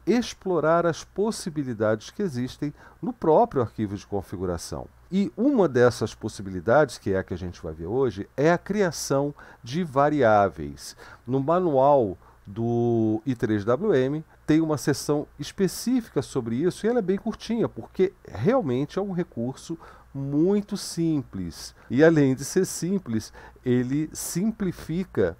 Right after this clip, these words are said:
a nossa vida na hora de construir uma configuração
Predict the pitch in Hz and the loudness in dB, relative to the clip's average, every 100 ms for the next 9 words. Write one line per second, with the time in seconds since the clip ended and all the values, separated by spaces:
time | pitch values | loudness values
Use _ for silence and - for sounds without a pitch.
0 | - 139 135 120 - 170 107 113 113 143 | 2 2 4 0 0 -2 -2 -2 0 -4
1 | - - 147 165 143 143 151 - 185 190 | -4 -6 2 6 6 4 -2 -2 -2 -2
2 | - 165 143 - - - 113 123 135 147 | -4 0 0 -2 -18 -10 -4 0 2 0
3 | - 151 214 214 185 160 160 156 - 110 | 0 0 2 -2 -6 -2 -2 -2 -2 -2
4 | 107 | -2